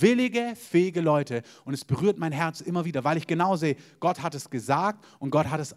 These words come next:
aus dem Nichts kreiert und geschaffen. Es gibt in zweiter Mose einunddreißig sechs, „Ich habe jedem, der ein weises Herz hat,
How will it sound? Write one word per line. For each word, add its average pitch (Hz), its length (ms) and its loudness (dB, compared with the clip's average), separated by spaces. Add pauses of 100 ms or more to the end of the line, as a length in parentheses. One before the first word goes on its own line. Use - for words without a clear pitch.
aus 214 320 -2
dem 175 160 -6
Nichts - 560 -8 (180)
kreiert 143 540 -12 (220)
und 110 160 -14
geschaffen. 107 520 -8 (720)
Es 127 140 -10
gibt 175 240 0 (260)
in 131 80 -12
zweiter 180 220 0
Mose 185 300 0
einunddreißig 175 580 0
sechs, 190 500 -2 (600)
„Ich - 160 -4
habe 208 180 6
jedem, 214 520 2
der 190 100 2
ein 196 160 0
weises 226 460 2
Herz 208 340 -4
hat, 143 240 -4